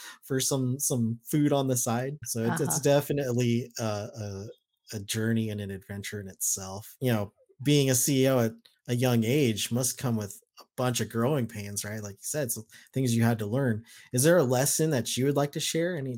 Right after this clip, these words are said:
Speaker 1: one particular lesson?
Speaker 2: Don't give up, especially when, let's say you're not really good at tech stuff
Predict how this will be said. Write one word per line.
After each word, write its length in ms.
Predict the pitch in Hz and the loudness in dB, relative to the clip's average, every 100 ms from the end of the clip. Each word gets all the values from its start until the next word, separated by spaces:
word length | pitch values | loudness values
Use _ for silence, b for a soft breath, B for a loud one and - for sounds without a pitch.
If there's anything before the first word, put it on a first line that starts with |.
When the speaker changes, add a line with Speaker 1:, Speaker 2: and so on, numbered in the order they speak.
| - | -6
Speaker 1:
one 220 | 117 123 | -6 -4
particular 520 | 123 135 135 143 131 | -4 -4 -4 -2 -2
lesson? 460 | 123 127 - 151 160 _ _ _ - | 0 -2 -2 -6 -10 _ _ _ -6
Speaker 2:
Don't 240 | 156 165 | -6 -4
give 180 | 147 139 | -6 -6
up, 280 | 143 165 _ _ _ - | -6 -8 _ _ _ -6
especially 1080 | 180 - - 220 240 - 196 170 160 151 - - | -2 -2 2 2 2 0 0 0 0 -2 -4 -8
when, 440 | 170 170 160 151 _ _ _ - | -2 0 0 -4 _ _ _ -10
let's 280 | 196 214 - | -2 0 0
say 640 | - 202 196 180 175 156 B B | 0 0 0 0 -4 -8 B B
you're 160 | 170 170 | -2 0
not 160 | 160 | 0
really 180 | 156 147 | 0 -2
good 140 | 147 131 | -4 -6
at 100 | - | -6
tech 300 | 127 131 - | -8 -6 -8
stuff 480 | - - - - | -8 -8 -10 -14